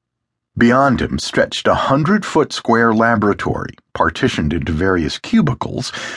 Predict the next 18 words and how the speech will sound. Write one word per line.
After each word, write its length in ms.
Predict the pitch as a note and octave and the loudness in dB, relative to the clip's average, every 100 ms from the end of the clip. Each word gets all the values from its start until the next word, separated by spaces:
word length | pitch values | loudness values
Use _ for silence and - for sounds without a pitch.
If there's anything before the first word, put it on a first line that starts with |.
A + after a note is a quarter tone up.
| - | -8
where 160 | - - | -4 0
his 180 | G#2+ G#2 | 0 0
assistants 580 | G#2+ F3+ - - D#2+ | 0 -2 0 -4 -4
were 140 | - F#2 | -2 0
busy 340 | G2 G2+ G#2+ | 0 0 2
analyzing 600 | G2+ G2+ G2 G2 G2 G2 | 2 2 2 2 2 0
data 440 | G2 B2+ C#3 D#2 F2 | 0 2 2 2 0
in 120 | G2+ | 0
the 160 | G#2 G2+ | 0 2
areas 400 | G#2 G2+ G2 F2+ | 2 2 0 -2
of 140 | E2+ | -2
their 160 | G2 F#2+ | 0 0
specific 560 | - G2+ - G2+ G2 | -2 -4 -2 -2 -2
expertise. 840 | G2 - - F2+ - F3 F#2 - - _ _ _ _ _ _ _ | -2 -2 -4 -2 0 2 2 -2 -10 _ _ _ _ _ _ _
To 180 | - D#3 | 0 2
assure 380 | C#3+ - D#3 C#3 | 4 4 4 4
total 480 | - - F3 G#3+ G2 | 2 0 2 4 0
secrecy, 720 | - C#3 - F2 - - G#2+ | 2 0 2 -2 -2 -6 -6